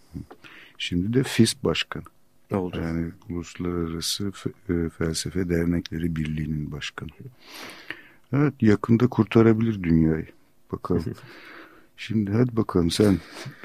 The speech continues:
Speaker 1: öyle
Speaker 2: Şu
Speaker 1: sarılar. Efendim bu bizim çekirge beni öldürecek.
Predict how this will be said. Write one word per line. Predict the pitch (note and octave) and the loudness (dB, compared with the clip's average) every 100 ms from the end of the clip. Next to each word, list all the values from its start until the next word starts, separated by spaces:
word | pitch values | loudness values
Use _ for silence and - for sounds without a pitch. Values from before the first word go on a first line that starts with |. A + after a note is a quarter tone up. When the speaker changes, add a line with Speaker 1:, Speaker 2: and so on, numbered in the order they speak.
| - | 0
Speaker 1:
öyle | F#2+ F#2 F#2 | 4 4 2
Speaker 2:
Şu | E2 - A#2+ - | 0 -6 -6 -6
Speaker 1:
sarılar. | - - G2+ G#2 G2+ F2+ | -4 2 4 6 4 2
Efendim | F#2 G#2 G#2 G2+ | 2 4 6 4
bu | F#2+ F#2+ | 2 -4
bizim | F#2+ G2 | -6 -4
çekirge | - G#2+ - A2 G#2+ G2+ | -2 -2 2 4 4 6
beni | G#2+ G#2+ | 6 6
öldürecek. | G2 F#2+ F#2 F2 D#2+ - | 6 2 -2 -2 -6 -12